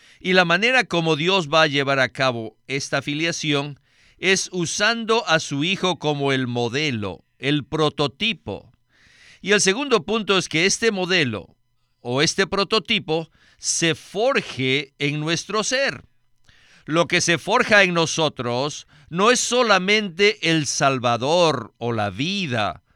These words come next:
sino el prototipo de la filiación. Y este prototipo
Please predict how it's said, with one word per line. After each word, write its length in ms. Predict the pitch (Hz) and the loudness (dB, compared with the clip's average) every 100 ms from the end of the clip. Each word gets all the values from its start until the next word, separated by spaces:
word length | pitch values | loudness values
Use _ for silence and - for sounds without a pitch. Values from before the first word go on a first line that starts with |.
| _ _ _ - | _ _ _ -14
sino 680 | - - 139 131 131 127 _ _ | -6 -2 0 0 0 -2 _ _
el 280 | 135 143 123 | 2 2 0
prototipo 1300 | - 135 131 123 127 120 - 247 233 - 135 135 143 - _ _ | -4 -2 -2 -2 -4 -4 -4 -4 -2 -2 0 0 -2 -10 _ _
de 280 | 117 104 117 | -10 -4 0
la 160 | 110 104 | 0 -2
filiación. 960 | - 107 104 92 92 - 127 113 95 - - _ _ _ _ - - | -4 -6 -4 -4 -4 -4 -2 -2 -4 -8 -20 _ _ _ _ -20 -12
Y 160 | 160 | -4
este 280 | 254 - 254 | -2 -2 -4
prototipo 960 | - 202 190 175 147 127 - 107 117 | -4 -4 -4 -6 -6 -6 -8 -8 -8